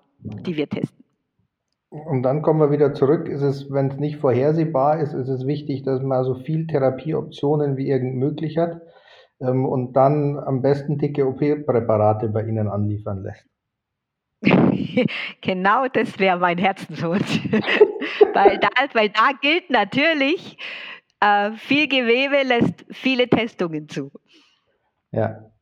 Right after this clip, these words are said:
Speaker 2: klar. Ähm, wie, wie ist der Weg zu Ihnen? Also wenn jetzt die, wenn jetzt die Hörer sagen, „Mensch, das ist ja sensationell, ähm, ich bin gerade dabei, mich entscheiden zu müssen, welche Therapie, ähm, für mich möglicherweise die wichtigste oder die richtige ist“,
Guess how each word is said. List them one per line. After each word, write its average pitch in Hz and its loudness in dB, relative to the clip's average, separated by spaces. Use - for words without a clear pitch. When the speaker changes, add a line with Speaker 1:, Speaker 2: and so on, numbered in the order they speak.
Speaker 2:
klar. 107 -6
Ähm, 151 2
wie, 190 0
wie 175 -2
ist 180 2
der 147 4
Weg 139 0
zu - -6
Ihnen? 104 -6
Also 120 -2
wenn 143 2
jetzt 143 0
die, 131 2
wenn 131 0
jetzt 139 2
die 120 0
Hörer 147 6
sagen, 135 6
„Mensch, 139 2
das 131 -2
ist - -4
ja 120 4
sensationell, 127 0
ähm, 131 0
ich 131 -4
bin 147 2
gerade 131 4
dabei, 123 4
mich 139 0
entscheiden 135 0
zu 139 -2
müssen, 135 0
welche 120 -2
Therapie, 127 0
ähm, 113 -4
für 135 -2
mich 127 -4
möglicherweise 117 0
die 110 -10
wichtigste 156 -4
oder 113 4
die 113 2
richtige 156 0
ist“, 139 2